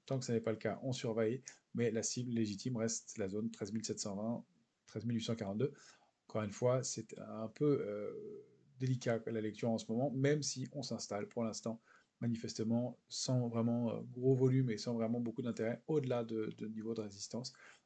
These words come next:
Donc, euh, treize mille trois cent vingt-six va pouvoir, euh, passer support et devenir vert pour les heures. On verra, on l'espère, à venir. Alors, je vais faire un petit zoom sur, euh, Alphabet Google, dont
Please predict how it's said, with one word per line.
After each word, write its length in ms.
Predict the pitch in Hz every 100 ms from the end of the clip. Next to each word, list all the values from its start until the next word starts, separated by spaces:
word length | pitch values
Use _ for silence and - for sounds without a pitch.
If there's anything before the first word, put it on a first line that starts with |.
| -
Donc, 260 | 113 107 107
euh, 60 | -
treize 220 | - 104
mille 260 | 113 110 110 -
trois 160 | -
cent 120 | - 107
vingt-six 520 | 95 - 131 - - -
va 100 | 107
pouvoir, 420 | - 120 113 104 -
euh, 40 | - - _
passer 400 | - 120 139 143 - - _ _ -
support 680 | - 139 147 139 135 - -
et 280 | - 139 -
devenir 320 | 135 117 117 107
vert 200 | 117 117 - _ -
pour 260 | 117 110 117
les 200 | 113 120
heures. 200 | 120 - - - _ _ _ _ _ _ _ _ _ _ _ _ _ -
On 80 | 147
verra, 320 | 120 113 -
on 80 | 135
l'espère, 320 | 113 - 135 -
à 100 | 113
venir. 260 | 113 107 - - - -
Alors, 340 | 127 123 113 -
je 120 | 123 123
vais 100 | 139
faire 140 | 156
un 60 | 147
petit 160 | 151
zoom 240 | 156 185 170
sur, 340 | - 165 165 -
euh, 460 | 123 117 113 113 110 -
Alphabet 480 | 147 143 135 131 - - - - - _
Google, 640 | 131 120 127 139 156 151
dont 140 | 135